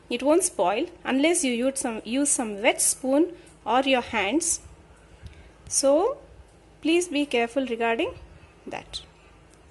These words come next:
This masala is very handy when you have guests without, who come without announcing. You can immediately take any vegetable,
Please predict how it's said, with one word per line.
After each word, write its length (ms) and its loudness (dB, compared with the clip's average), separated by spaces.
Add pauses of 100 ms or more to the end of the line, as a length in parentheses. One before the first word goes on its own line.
(800)
This 240 0
masala 520 2
is 140 -2
very 280 2
handy 540 -4 (260)
when 180 -2
you 100 -2
have 280 -2 (640)
guests 340 4
without, 380 0 (260)
who 80 -6
come 260 2
without 300 0
announcing. 540 -2 (420)
You 80 -8
can 160 -2
immediately 460 0
take 240 2
any 160 2
vegetable, 500 0